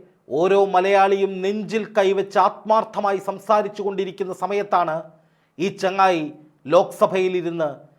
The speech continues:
കേന്ദ്രമന്ത്രി എന്ന പദവിയെപ്പോലും കളിയാക്കുന്ന വിധത്തിൽ പൊട്ടൻ കളിക്കുന്നത്.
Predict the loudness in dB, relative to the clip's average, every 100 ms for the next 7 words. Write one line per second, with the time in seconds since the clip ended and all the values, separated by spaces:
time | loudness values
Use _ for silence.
0 | _ 0 2 2 0 2 0 0 0 0
1 | -2 -2 2 4 2 2 0 0 0 0
2 | -2 -4 0 0 -2 -6 -6 -6 -6 -6
3 | -6 -10 -16 _ _ -2 0 2 0 -2
4 | -4 -10 -20 -20